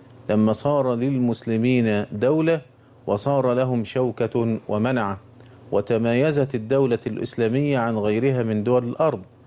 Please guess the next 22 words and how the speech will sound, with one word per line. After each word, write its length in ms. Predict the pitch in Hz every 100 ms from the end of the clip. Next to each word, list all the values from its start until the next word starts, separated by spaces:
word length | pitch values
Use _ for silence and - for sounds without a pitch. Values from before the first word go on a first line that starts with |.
| - - -
فَبَدَأَ 460 | - 107 156 143 127
التاريخ 680 | 123 - - 120 139 139 127 123 -
بِالْهِجْرَةِ، 640 | 107 98 113 110 104 98 - - - - - -
وَلَمْ 260 | 110 135
يؤرخوا 580 | 127 120 117 147 160 139
مِنْ 200 | 123 113
مَوْلِدِ 320 | 135 135 120
النَّبِيِّ 560 | 113 110 110 131 139 - - - -
صَلَّى 280 | 120 110
اللَّهُ 340 | 110 110 127 120
عَلَيْهِ 180 | 113 113
وَسَلَّمَ، 520 | - 151 160 156 147
وَلَمْ 260 | 107 113 117
يَكُنْ 420 | 127 143 135 123
مَعْرُوفًا 760 | 120 113 113 135 135 123 123 120 -
أَيْضًا 440 | 131 123 120 120 - - - -
عند 340 | 117 120 117 113 113 -
العرب، 460 | 110 101 131 139 123 - - - - -
والله 360 | 104 120 135
سبحانه 760 | 117 110 95 120 120 113 107 -
أعلى 480 | 120 107 107 110 113 -
وأعلم. 600 | 95 98 92 95 98